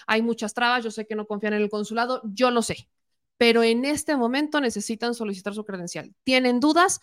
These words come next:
Mándenos WhatsApp, solamente es WhatsApp, al cincuenta y dos, cincuenta y cinco, cuarenta y cinco, quince, cuarenta seis tres y con todo el gusto del universo los ayudamos.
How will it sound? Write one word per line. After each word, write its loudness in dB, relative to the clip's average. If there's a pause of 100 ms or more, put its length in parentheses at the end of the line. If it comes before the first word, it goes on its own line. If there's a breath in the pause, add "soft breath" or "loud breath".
(280 soft breath)
Mándenos 4
WhatsApp, 2
solamente 0
es 0
WhatsApp, -2 (340 soft breath)
al 2
cincuenta -2
y 0
dos, -4
cincuenta -4
y -4
cinco, -2
cuarenta -4
y -6
cinco, -4
quince, -2
cuarenta -2
seis -8
tres 0
y -8
con -2
todo 4
el 4
gusto 0
del 0
universo 0
los -4
ayudamos. -6